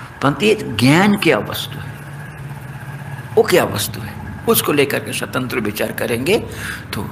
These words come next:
यहाँ पे एक ज्ञा-, ज्ञानम उत्तमम बोलते हैं, ज्ञायते अनेन इति ज्ञानम परमात्म ज्ञान साधनम। ये वो ज्ञान है जो परम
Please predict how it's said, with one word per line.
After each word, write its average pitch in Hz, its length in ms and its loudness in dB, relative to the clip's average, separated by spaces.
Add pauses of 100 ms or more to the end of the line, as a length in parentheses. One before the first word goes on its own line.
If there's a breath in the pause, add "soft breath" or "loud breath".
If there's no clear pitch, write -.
(140)
यहाँ 160 220 6
पे 139 180 6
एक 123 180 2
ज्ञा-, 139 340 4
ज्ञानम 156 460 6
उत्तमम 143 420 2
बोलते 127 240 0
हैं, 127 100 -4 (400 loud breath)
ज्ञायते 175 920 6
अनेन 151 420 6
इति 147 440 4
ज्ञानम 120 640 4 (840 loud breath)
परमात्म 175 840 6
ज्ञान 147 400 6
साधनम। 117 960 4 (320)
ये 156 100 6
वो 135 480 4
ज्ञान 127 220 2
है - 280 0 (380 loud breath)
जो 131 220 6
परम 156 380 4